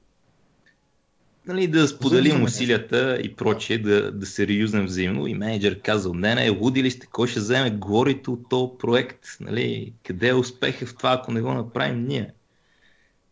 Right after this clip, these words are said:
Speaker 1: И някакси така аз имам, <laughs> в смисъл, не искам да слагам всички хора, които са не техничари и мениджъри, в общ знаменател, искам да генерализирам малко, но определено има изключения, но,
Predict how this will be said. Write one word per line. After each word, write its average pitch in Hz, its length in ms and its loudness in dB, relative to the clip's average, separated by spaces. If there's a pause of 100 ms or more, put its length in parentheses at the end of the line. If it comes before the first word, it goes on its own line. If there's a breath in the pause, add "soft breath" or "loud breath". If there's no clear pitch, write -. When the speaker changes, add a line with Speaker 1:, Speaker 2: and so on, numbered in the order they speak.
(160)
Speaker 1:
И 113 520 -4 (800)
някакси - 320 -4
така - 200 -4
аз 143 260 -2
имам, 151 220 -2
<laughs> - 680 -14
в - 60 -20
смисъл, - 380 -2 (540)
не 117 140 2
искам 147 260 0
да 147 60 2
слагам 139 300 2
всички - 380 -12
хора, 113 500 2
които 110 160 -8
са 104 100 -6
не 104 80 -2
техничари 101 540 -4
и 98 40 0
мениджъри, 98 480 -4
в - 120 -12
общ 98 180 -4
знаменател, 92 680 -2
искам 101 320 -6
да 90 200 -4
генерализирам 101 760 0
малко, 107 360 0
но 101 100 -2
определено 98 520 -2
има 110 140 2
изключения, 92 640 -6
но, 113 400 2